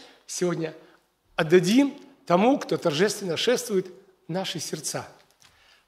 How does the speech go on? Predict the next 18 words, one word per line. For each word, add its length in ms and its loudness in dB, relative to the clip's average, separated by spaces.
Пос-, 400 -8
постелим 560 -2
их 180 -6
пред 220 -6
ногами 500 2
этого 180 -6
великого, 640 -4
грядущего, 800 -4
идущего 580 -4
прославить 600 -6
Бога, 360 2
исполнить 580 2
Его 160 0
волю 500 0
и 60 -10
совершить 540 -6
наше 260 -8
искупление. 600 -8